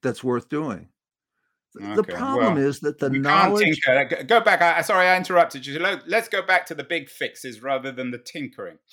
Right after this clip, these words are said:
Speaker 1: Okay, the big fix, number one, is health technology assessment. Doctors need to know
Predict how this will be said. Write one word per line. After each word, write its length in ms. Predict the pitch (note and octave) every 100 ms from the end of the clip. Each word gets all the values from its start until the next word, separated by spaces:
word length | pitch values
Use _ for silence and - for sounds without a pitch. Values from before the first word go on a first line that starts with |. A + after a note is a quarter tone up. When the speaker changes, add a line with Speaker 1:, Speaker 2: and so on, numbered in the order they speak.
| - - - - -
Speaker 1:
Okay, 360 | D#3+ - A#2+ - _
the 100 | C#3
big 280 | - G#3+ G#3
fix, 380 | G#3+ G3 -
number 260 | D3+ D#3 D3+
one, 220 | C#3+ C#3
is 120 | C3+
health 200 | C3+ B2
technology 540 | - A#2 A2+ G2+ F#2 F#2
assessment. 520 | - F2+ F2+ - - _ _ _
Doctors 440 | A#2+ E3+ G3 E3+
need 220 | C3+ C3+ -
to 80 | A#2
know 360 | G#2+ F2+ F2